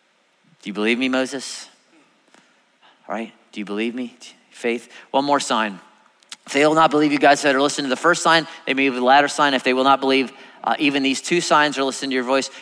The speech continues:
you shall take some water from the Nile. The Nile was, was everything for Egypt.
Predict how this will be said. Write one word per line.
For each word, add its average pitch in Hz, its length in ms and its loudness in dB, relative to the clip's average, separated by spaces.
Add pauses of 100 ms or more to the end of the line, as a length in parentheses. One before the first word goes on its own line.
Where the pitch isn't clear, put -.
you - 40 -16
shall 120 120 -6
take 147 240 -2
some 139 180 -4
water 135 240 4
from 139 160 -6
the 135 80 -2
Nile. 135 380 4
The 120 80 0
Nile 131 360 6
was, 123 240 0 (260)
was - 260 -4 (200)
everything 151 640 2
for 123 160 -4
Egypt. 113 580 -6